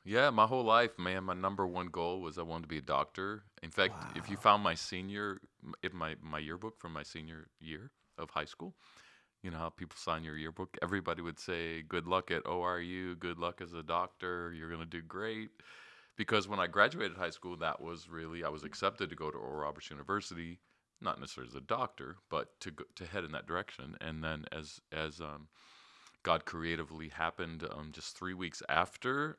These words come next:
Speaker 1: uh, my graduation, um, he interrupted my life. And, uh, um,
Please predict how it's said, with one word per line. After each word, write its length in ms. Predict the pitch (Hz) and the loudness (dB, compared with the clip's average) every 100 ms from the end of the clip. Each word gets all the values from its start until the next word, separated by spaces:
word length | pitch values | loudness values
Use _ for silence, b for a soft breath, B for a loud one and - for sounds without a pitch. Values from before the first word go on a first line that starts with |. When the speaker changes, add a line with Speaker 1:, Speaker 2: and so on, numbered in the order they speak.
| - | -4
Speaker 1:
uh, 240 | 98 98 | -2 -2
my 140 | 98 95 | 0 0
graduation, 680 | 98 95 98 107 - 131 135 b b b b b - | 2 2 0 -2 -4 -8 -12 b b b b b -18
um, 460 | 76 73 73 73 71 _ _ _ _ _ _ | -16 -16 -16 -18 -20 _ _ _ _ _ _
he 160 | _ 82 | _ -14
interrupted 580 | 64 78 76 80 - 76 | -12 -12 -6 -6 -6 -10
my 140 | 73 | -8
life. 400 | 71 76 92 - | -6 -6 -8 -12
And, 240 | 71 71 71 | -14 -14 -16
uh, 1000 | 69 71 _ - - - _ _ _ 67 | -16 -18 _ -20 -20 -20 _ _ _ -10
um, 420 | 69 69 67 | -10 -12 -14